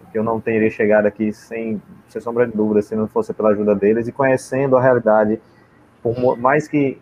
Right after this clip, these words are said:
eu tenha encontrado professores com muita, muito boa vontade, mas conhecendo a minha dificuldade no início,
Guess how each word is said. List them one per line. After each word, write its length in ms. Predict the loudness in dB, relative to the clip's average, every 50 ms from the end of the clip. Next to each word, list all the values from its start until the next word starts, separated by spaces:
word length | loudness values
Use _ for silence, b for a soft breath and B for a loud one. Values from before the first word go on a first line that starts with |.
| -4
eu 100 | -4 -4
tenha 140 | -2 -2 -6
encontrado 380 | -4 -4 -2 0 0 0 0 0
professores 420 | -4 -6 -6 -4 -4 -4 -4 -4
com 100 | _ -10 -8
muita, 200 | -8 -6 -6 -6
muito 280 | -8 -6 -8 -8 -10 -4
boa 140 | 0 0 0
vontade, 600 | 2 0 -4 -4 -4 0 2 2 4 4 2 2
mas 160 | -2 -4 -4
conhecendo 300 | -4 -8 -8 -6 -4 -6
a 40 | -4
minha 140 | 0 0 0
dificuldade 520 | 0 -2 -6 _ -10 -2 2 2 2 2
no 80 | 2 0
início, 480 | 0 0 0 0 -2 -2 -4 -6 -10